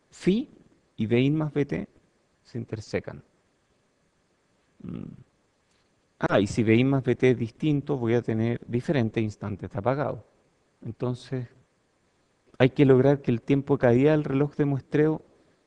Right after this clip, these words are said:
sea, fu, así de rápido, cosa de apagar donde queremos apagar. Queremos que el tiempo de caída,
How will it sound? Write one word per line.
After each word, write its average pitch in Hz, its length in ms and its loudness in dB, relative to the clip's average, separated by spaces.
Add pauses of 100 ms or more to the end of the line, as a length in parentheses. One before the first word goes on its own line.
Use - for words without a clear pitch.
sea, 143 360 2
fu, - 840 -6 (720)
así 185 260 -2
de 190 100 10
rápido, 104 480 4 (500)
cosa 117 280 -4
de 123 60 6
apagar 117 520 2 (960)
donde 110 260 0
queremos 139 440 0
apagar. 113 400 -6 (760)
Queremos 117 360 -2
que - 420 0 (160)
el 104 160 -2
tiempo 143 300 0
de 131 60 -6
caída, 127 540 2